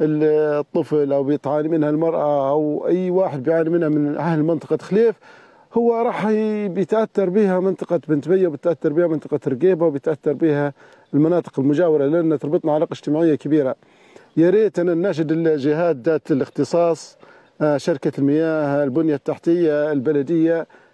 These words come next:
إنها تسعى في الموضوع هذا وفي أقرب فرصة. يعني يا ريت إن الموضوع هذا جاينا فصل الصيف وكثر الحشرات والذباب والباعوض وال-، والأفاعي.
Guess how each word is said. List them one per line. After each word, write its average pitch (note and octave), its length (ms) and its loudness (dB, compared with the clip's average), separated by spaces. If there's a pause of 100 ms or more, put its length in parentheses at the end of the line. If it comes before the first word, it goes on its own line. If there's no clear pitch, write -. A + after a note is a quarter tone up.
إنها D3+ 400 0
تسعى D3 460 0
في C#3+ 240 2
الموضوع C#3+ 380 2 (120)
هذا D#3+ 360 2 (360)
وفي D3 420 2
أقرب C#3+ 280 -2
فرصة. - 340 -2
يعني B2+ 240 0
يا B2 140 0
ريت D#3+ 300 -2
إن C3 680 -2 (300)
الموضوع C#3+ 500 0
هذا D3 100 2
جاينا D3 240 0
فصل C#3+ 260 -6
الصيف D#3+ 500 0
وكثر C#3+ 340 -4
الحشرات C#3 680 0
والذباب C3+ 560 0
والباعوض C3+ 520 0 (540)
وال-، D3+ 520 4
والأفاعي. F3 960 2